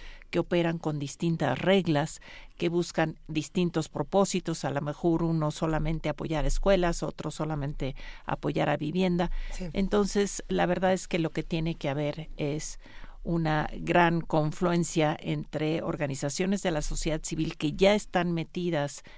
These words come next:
Speaker 1: en darle seguimiento, por ejemplo, al, al fideicomiso de Fuerza México,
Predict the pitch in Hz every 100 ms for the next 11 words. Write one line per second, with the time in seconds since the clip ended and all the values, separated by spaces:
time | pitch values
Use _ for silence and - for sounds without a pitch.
0 | - - 156 175 160 - 151 147 156 151
1 | 147 156 147 160 147 156 139 - 147 139
2 | 135 151 - 139 139 147 131 143 143 -
3 | 151 139 - 147 - 151 156 175 - 202